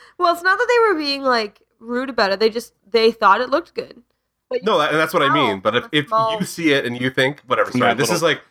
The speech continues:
Speaker 3: that
Speaker 2: this
Speaker 3: little
Speaker 2: is me
Speaker 3: print.
Speaker 2: being mentor Mark to you, where I'm like,
Speaker 1: I
Speaker 2: "Never
Speaker 1: know.
Speaker 2: trust the fucking idiot who's also working with you," kind of
Speaker 3: Yeah.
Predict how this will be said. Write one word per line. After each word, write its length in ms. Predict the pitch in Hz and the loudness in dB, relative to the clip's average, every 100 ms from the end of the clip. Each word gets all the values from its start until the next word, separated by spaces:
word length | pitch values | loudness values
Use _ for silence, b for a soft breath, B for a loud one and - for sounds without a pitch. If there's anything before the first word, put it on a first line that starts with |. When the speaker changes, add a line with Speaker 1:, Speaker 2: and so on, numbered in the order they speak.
| _ 127 | _ -2
Speaker 3:
that 160 | 120 | 0
Speaker 2:
this 80 | - | 2
Speaker 3:
little 120 | 233 | 2
Speaker 2:
is 60 | 190 | 2
me 60 | 214 | 0
Speaker 3:
print. 40 | 170 | 2
Speaker 2:
being 320 | 196 156 135 _ _ _ | 0 0 -6 _ _ _
mentor 420 | 117 123 143 139 | -2 -2 2 2
Mark 280 | 139 143 - | 2 0 0
to 120 | 143 | -2
you, 200 | 139 151 | -2 0
where 140 | 135 | 2
I'm 100 | 107 | 2
like, 160 | 107 101 | 2 2
Speaker 1:
I 20 | |
Speaker 2:
"Never 160 | 107 101 | 2 0
Speaker 1:
know. 40 | |
Speaker 2:
trust 220 | - 101 - | 0 -4 -4
the 60 | |
fucking 300 | - 98 - | -4 -4 -2
idiot 220 | 101 104 98 | -4 -2 -4
who's 160 | 98 | -6
also 220 | 90 - | -8 -8
working 280 | 90 95 107 | -6 -4 0
with 160 | 107 104 | 0 0
you," 140 | 117 | -4
kind 200 | 120 117 | 0 0
of 60 | |
Speaker 3:
Yeah. 80 | 113 | 0